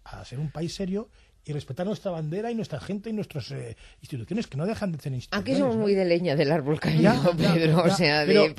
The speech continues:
Speaker 2: presidente
Speaker 1: luego,
Speaker 2: que se ha ido,
Speaker 1: sí, pero
Speaker 2: presidente
Speaker 1: luego
Speaker 2: que
Speaker 1: vas a,
Speaker 2: ya
Speaker 1: a otros países y, y,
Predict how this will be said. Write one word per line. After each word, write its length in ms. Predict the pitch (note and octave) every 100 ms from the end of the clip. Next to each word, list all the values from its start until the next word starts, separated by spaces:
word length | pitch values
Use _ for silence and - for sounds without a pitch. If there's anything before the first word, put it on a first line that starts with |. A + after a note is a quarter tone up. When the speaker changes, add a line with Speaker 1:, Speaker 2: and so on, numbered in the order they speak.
| F#3+
Speaker 2:
presidente 180 | G3 B3
Speaker 1:
luego, 140 | D4+ C#4
Speaker 2:
que 80 | G#3+
se 80 |
ha 80 | G#3
ido, 180 | G3 G3+
Speaker 1:
sí, 40 | G3+
pero 140 | F#3
Speaker 2:
presidente 260 | B3 F3 F#3
Speaker 1:
luego 220 | G3 C#4
Speaker 2:
que 40 | C4+
Speaker 1:
vas 80 |
a, 20 | B3
Speaker 2:
ya 300 | F#3 F3 A3+
Speaker 1:
a 40 |
otros 200 | G#3+ A3
países 540 | F#3+ G3+ - C#4 - -
y, 80 | E3
y, 300 | C#3 B2